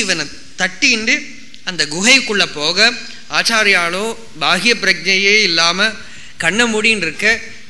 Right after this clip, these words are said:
இந்த காபாலிகன் அங்க போன உடனே சாஷ்டாங்கமா விழுந்து நமஸ்காரம் பண்ணி, "எந்த சம்புவை நாங்க மகாபைரவனா ஆராதனை பண்றோமோ அந்த மகாபைரவனே தான் இங்க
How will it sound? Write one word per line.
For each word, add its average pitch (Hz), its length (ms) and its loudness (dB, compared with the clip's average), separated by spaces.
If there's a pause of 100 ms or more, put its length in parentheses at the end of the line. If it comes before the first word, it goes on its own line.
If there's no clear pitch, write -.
(260)
இந்த 165 180 -6 (380)
காபாலிகன் 233 680 4
அங்க 175 160 2
போன 226 300 -2
உடனே 220 240 2
சாஷ்டாங்கமா 220 840 2
விழுந்து 202 300 2
நமஸ்காரம் 208 680 2
பண்ணி, 220 200 0 (580)
"எந்த 214 240 0 (140)
சம்புவை 254 520 2
நாங்க 226 340 2
மகாபைரவனா 220 840 2 (140)
ஆராதனை 190 400 2
பண்றோமோ 190 480 -6 (280)
அந்த 156 240 -6
மகாபைரவனே 196 840 2
தான் 233 220 4
இங்க 185 120 2